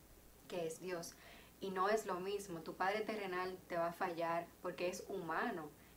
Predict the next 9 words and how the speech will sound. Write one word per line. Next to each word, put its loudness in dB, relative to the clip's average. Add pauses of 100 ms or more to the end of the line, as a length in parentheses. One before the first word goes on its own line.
(120)
pero 2
Dios 4
es 2 (480)
Dios, 2
Él -2
es -4
inmutable, 2
Él 0
es -4